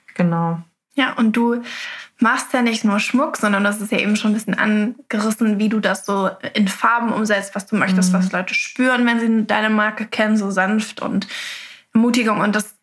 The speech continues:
Speaker 2: transportierst du jetzt tatsächlich auf deinen Social Media auch. Also du machst sowohl Schmuck, aber auch Ermutigung.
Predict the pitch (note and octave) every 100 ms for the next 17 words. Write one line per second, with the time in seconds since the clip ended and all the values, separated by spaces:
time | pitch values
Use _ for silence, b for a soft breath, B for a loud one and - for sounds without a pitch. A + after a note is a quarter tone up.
0 | _ - A#3+ B3+ A#3+ A#3+ C4+ A#3 G3 A3
1 | G#3 A3 G#3+ G3+ G3 G3 G3+ G#3+ G3+ G3+
2 | G3 F#3+ - F3+ F#3 F#3 F#3+ G3+ G3 A#3
3 | - - _ A#3 G#3+ G#3 A3 G#3+ A#3+ D#4
4 | F4+ - G#3+ - G#3+ - G#3+ A3 - -
5 | F#3 A#3